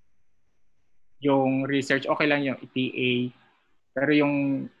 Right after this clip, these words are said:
sa funding, kasi nakita po namin nung last attend ko ng siber, natuwa po ako doon sa isang province na napakadami nilang research samantalang kami, kakaunti lang yung aming,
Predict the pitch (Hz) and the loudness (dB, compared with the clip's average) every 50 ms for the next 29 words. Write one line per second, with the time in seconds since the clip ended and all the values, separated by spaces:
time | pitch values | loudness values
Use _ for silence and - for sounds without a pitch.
0 | _ - - - 147 139 - - 160 151 156 139 135 143 143 165 - 190 180 180 | _ -20 -6 -4 -4 -2 0 0 0 0 2 0 0 -2 -2 0 2 2 2 2
1 | - 180 175 - - 170 165 160 - - 160 165 160 156 151 151 147 147 143 143 | 0 -2 -4 0 2 2 2 2 0 -4 0 2 2 2 4 2 2 2 2 0
2 | 143 147 147 143 143 147 151 151 - - - - - 202 202 - - - - - | 0 -2 -2 -4 0 2 2 2 0 -4 -8 -10 -12 -16 -18 -18 -20 -6 -4 -4
3 | - - 151 151 156 - - 147 147 143 143 143 143 139 143 143 - - 165 135 | 0 2 2 2 2 0 0 2 2 4 2 2 0 -2 -4 -6 -2 0 0 2
4 | 127 127 123 120 123 143 - - - _ _ _ _ _ _ _ _ _ _ _ | 2 2 2 2 0 -4 -12 -18 -20 _ _ _ _ _ _ _ _ _ _ _
5 | _ _ _ _ - 170 170 185 175 175 165 165 170 170 160 165 160 165 160 - | _ _ _ _ -2 0 2 4 6 6 4 4 2 0 2 2 2 0 0 0
6 | 151 151 - - 151 151 147 - 151 147 139 135 131 143 147 139 - - 143 147 | 0 -2 0 0 0 0 0 2 4 4 4 4 2 0 -2 -2 -2 -4 0 0
7 | 156 151 - - - 151 147 143 143 143 143 139 139 135 139 135 135 131 127 135 | 0 0 0 -2 -4 -4 0 2 0 2 2 0 0 0 0 -2 -2 -2 -2 -2
8 | 127 123 - 143 139 139 - 143 135 131 135 127 - 131 131 131 131 127 131 131 | -4 -2 -4 -6 -8 -6 -4 -4 -4 -4 -4 -2 -2 -2 -2 -2 -4 -6 -6 -6
9 | - 135 123 123 117 117 113 117 120 _ _ _ _ _ _ _ _ - 139 135 | -6 -4 -2 -2 -2 -2 -6 -8 -12 _ _ _ _ _ _ _ _ -4 -4 0
10 | - 135 135 135 131 - 131 127 120 123 127 127 127 131 127 127 - _ _ _ | 0 0 -2 -2 -2 -4 -4 -2 0 0 0 0 0 0 -2 -6 -10 _ _ _
11 | _ _ _ _ _ _ _ _ _ - - - - - - _ _ _ _ _ | _ _ _ _ _ _ _ _ _ -4 -4 -4 -4 -6 -14 _ _ _ _ _
12 | - 127 135 - 139 131 131 131 127 127 | -4 -4 0 0 2 2 2 2 2 2